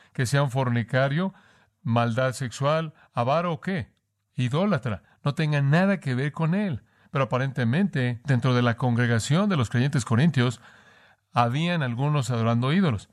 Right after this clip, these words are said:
Como puede ver, al estar jugando con eso, no pueden mantenerse separados. Se infiltra lentamente, entra de manera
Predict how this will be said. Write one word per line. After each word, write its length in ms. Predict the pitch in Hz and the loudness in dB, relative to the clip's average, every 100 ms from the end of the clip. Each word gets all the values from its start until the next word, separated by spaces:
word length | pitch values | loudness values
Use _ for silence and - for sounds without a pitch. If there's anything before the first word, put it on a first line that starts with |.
| _ | _
Como 200 | - 117 | 0 0
puede 240 | 107 139 131 | 2 2 2
ver, 200 | 135 120 - - | 0 -2 -10 -6
al 140 | 127 120 | -2 -2
estar 240 | - 139 | -2 -6
jugando 400 | 120 117 175 202 | -4 0 2 2
con 200 | 151 127 | 0 0
eso, 440 | 127 - 127 123 - _ _ _ - | 0 0 0 -2 -8 _ _ _ -4
no 240 | 117 147 | 0 0
pueden 180 | 143 135 | 0 0
mantenerse 460 | 139 113 117 123 117 | 0 0 0 0 -2
separados. 480 | 120 127 147 131 - - - _ _ | -2 0 0 -2 -8 -20 -20 _ _
Se 160 | - 151 | -4 0
infiltra 380 | 131 214 196 151 | 2 2 0 0
lentamente, 800 | 165 165 156 175 190 - 110 - _ _ | 0 0 0 2 0 0 -6 -6 _ _
entra 360 | 170 202 196 180 | 0 0 2 0
de 100 | 147 | 2
manera 680 | 135 143 170 165 127 _ | 0 2 2 0 -2 _